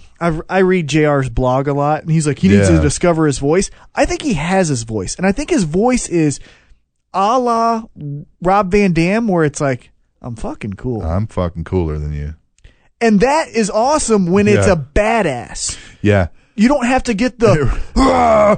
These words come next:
Speaker 1: I'm gonna kill you,"
Speaker 2: Yeah,
Speaker 1: Brock
Speaker 2: yeah.
Speaker 1: Lesnar, which is awesome. But with him, it's like,
Speaker 2: Kinda reminds
Speaker 1: me.
Speaker 2: me of this comedian who, he said, uh,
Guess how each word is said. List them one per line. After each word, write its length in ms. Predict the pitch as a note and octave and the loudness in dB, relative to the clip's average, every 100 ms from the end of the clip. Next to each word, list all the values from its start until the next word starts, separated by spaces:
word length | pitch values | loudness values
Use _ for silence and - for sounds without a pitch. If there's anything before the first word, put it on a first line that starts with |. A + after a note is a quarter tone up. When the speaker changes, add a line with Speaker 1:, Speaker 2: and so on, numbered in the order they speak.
| A#3+ A#3+ | 0 0
Speaker 1:
I'm 260 | B3 B3 | 2 2
gonna 300 | - B3+ A3+ | 4 2 2
kill 280 | - A#3+ B3+ | 2 2 4
you," 120 | A#3+ | 6
Speaker 2:
Yeah, 160 | A3+ G#3 | 4 4
Speaker 1:
Brock 200 | G#3 G#3+ | 4 4
Speaker 2:
yeah. 100 | - | 2
Speaker 1:
Lesnar, 340 | A#3+ A3 F#3 | 2 2 2
which 160 | E3 D#3 | 0 0
is 140 | D#3 | -2
awesome. 480 | A#3 D#4 A3 F3 D#3+ E3 | 0 0 0 -4 -2 0
But 100 | F#3+ | 0
with 120 | - | 0
him, 220 | D#4 D#4+ | 0 0
it's 120 | G3+ | 2
like, 200 | G#3 E3+ - - _ - - - _ | 2 0 -4 -20 _ -14 -12 -14 _
Speaker 2:
Kinda 160 | F3 F#3+ | 0 2
reminds 220 | B2+ A#2 | 4 2
Speaker 1:
me. 40 | A2+ | 0
Speaker 2:
me 40 | |
of 80 | G#2 | -2
this 100 | G2 | -2
comedian 340 | A2 G#2+ G#2 | -2 0 2
who, 220 | F#2+ G2 F#2+ | 0 -2 -2
he 100 | G2 | -4
said, 280 | F#2 A2 F#2+ | -2 0 0
uh, 140 | F2 | 0